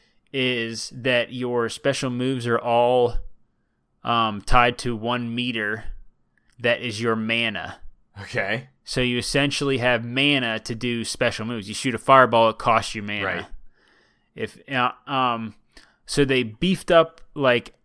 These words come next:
Speaker 1: how effective all the special moves are. Like, they're insanely good. They're essentially, like, E X versions of every special move. Like, your fireball will fill the entire screen. You can't jump over it.
Speaker 2: Okay.
Speaker 1: Like, they made them ridiculous.
Speaker 2: Okay.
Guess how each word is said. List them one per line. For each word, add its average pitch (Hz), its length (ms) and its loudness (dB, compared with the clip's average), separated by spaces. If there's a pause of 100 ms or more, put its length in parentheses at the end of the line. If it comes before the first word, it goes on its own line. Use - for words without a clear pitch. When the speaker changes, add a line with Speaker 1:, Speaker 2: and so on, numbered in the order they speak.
(200)
Speaker 1:
how 135 280 4
effective 135 600 2
all 135 240 4
the 123 80 -4
special 123 360 -2
moves 131 280 -4
are. 151 180 2
Like, 117 220 0
they're 123 140 0
insanely 127 560 0
good. 107 420 -4 (420)
They're 123 140 4
essentially, 139 420 2
like, 120 280 0
E 147 180 4
X 139 220 4
versions 110 680 -2 (320)
of 117 140 0
every 123 300 0
special 117 380 -2
move. 107 280 -6
Like, 104 280 -6 (360)
your 120 80 2
fireball 123 500 8
will 113 120 -2
fill 143 320 4
the 123 120 -2
entire 120 380 2
screen. 107 360 -6
You 95 60 -10
can't 117 280 -4
jump 110 240 -4
over 92 280 -6
it. - 160 -12 (120)
Speaker 2:
Okay. 95 360 -8
Speaker 1:
Like, 107 140 -6
they 120 100 -2
made 120 240 0
them 113 160 -4
ridiculous. 101 720 -6
Speaker 2:
Okay. 104 280 -6